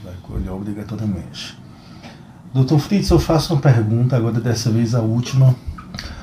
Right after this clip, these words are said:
Faço uma pergunta para todos os convidados. Ia fazer para o Roberto, mas eu acho que é adequado para o senhor.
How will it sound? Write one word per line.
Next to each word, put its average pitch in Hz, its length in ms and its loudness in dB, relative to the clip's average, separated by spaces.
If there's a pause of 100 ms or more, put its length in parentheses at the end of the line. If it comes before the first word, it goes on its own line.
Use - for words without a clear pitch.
(120)
Faço 131 340 0
uma 135 80 4
pergunta 131 460 4
para 131 180 0
todos 165 320 4
os 156 140 2
convidados. 120 840 0 (320)
Ia 113 140 -4
fazer 117 360 -2
para 127 180 -2
o - 20 2
Roberto, 120 500 0
mas 123 220 0
eu 117 160 -2
acho 117 180 -4
que 117 220 -4 (220)
é 110 80 -4
adequado 107 560 -4
para 113 100 -6
o 110 80 -6
senhor. 107 400 -6